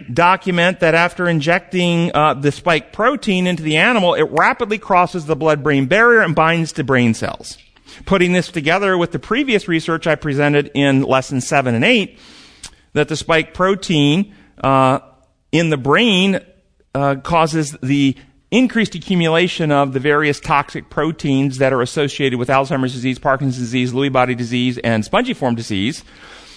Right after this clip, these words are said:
uh, with the pathologist's report that he found spike proteins in the deceased's brains bound to the brain tissue,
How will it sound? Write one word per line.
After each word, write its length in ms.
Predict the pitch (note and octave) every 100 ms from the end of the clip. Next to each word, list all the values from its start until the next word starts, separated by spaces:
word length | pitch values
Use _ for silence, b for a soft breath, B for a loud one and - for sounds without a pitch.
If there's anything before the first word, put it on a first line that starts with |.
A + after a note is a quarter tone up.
| B
uh, 360 | - C#3 C#3 - - _ _ _
with 320 | C3+ A3 -
the 60 | G3+
pathologist's 760 | F#3 F3+ G3+ D4+ C#4 F3 -
report 420 | E3 C3 D3+ F3 -
that 140 | C#3+
he 160 | G3+ G#3
found 420 | - G3 G3+ F#3
spike 300 | - F3+ -
proteins 560 | G#3+ B3+ - E3+ E3+
in 100 | F3
the 80 | D#3
deceased's 760 | C#3+ C#3 - A3+ - - - -
brains 800 | A#2 C3 E3+ B3+ A#3 G3+ C4+ - - _ _ _ _ _ _ _ _ _ _ _ _ _ _ _ _ _ A2+
bound 320 | E3+ F#3+ G#3
to 60 |
the 80 | F3+
brain 240 | F3 A#3 C4
tissue, 480 | E3+ C#3 D3+ D3